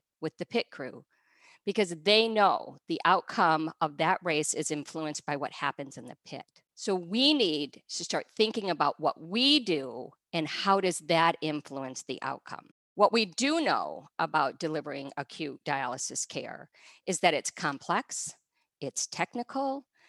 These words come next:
the patients are very dynamic and ever-changing, but we also know that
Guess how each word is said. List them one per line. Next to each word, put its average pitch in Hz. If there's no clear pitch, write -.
the 156
patients 165
are 139
very 190
dynamic 147
and 143
ever-changing, 131
but 175
we 180
also 262
know 147
that 131